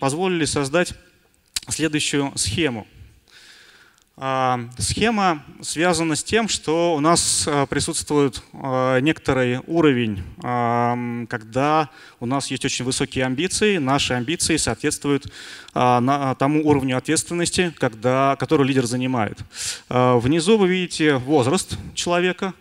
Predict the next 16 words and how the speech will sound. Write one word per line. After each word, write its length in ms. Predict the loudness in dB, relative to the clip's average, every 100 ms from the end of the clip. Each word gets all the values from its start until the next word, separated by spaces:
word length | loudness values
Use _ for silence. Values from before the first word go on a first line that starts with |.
| _ -20 -20 _
и 460 | -8 -2 0 2 2 0
по 360 | 2 4 2 0 -10 _ _ _ _ -12 -2
вертикали 640 | 0 0 -2 0 2 2
это 300 | 2 0 0
уровень 320 | 2 2 2
грейда 380 | 2 2 2 0
или 180 | -4 -4
уровень 300 | -4 -4 -4
ответственности, 540 | 0 -2 -2 -6 -6
который, 440 | -8 -6 -4 -4 -4
а, 240 | -6 -6 -4
человек 320 | -2 -2 -2
занимает, 480 | -6 -6 -4 -4 -4
занимая 460 | -6 -2 -2 -2
определённый 420 | -4 -4 -4 -4
пост. 320 | -4 -6 -8